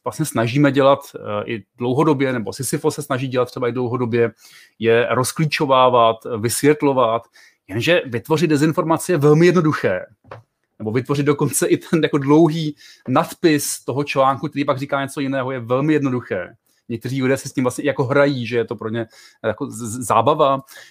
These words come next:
eh, ale rozklíčovat to a dobře vysvětlit je časově velmi zdlouhavé. Takže tam vlastně vždycky prohráváte. Vždycky ten,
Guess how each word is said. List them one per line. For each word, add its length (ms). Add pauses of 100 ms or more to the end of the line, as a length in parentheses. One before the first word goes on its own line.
(160)
eh, 340
ale 180
rozklíčovat 640
to 100
a 40
dobře 300
vysvětlit 640
je 100
časově 460
velmi 240
zdlouhavé. 580 (480)
Takže 80
tam 100
vlastně 220
vždycky 440
prohráváte. 800
Vždycky 400
ten, 180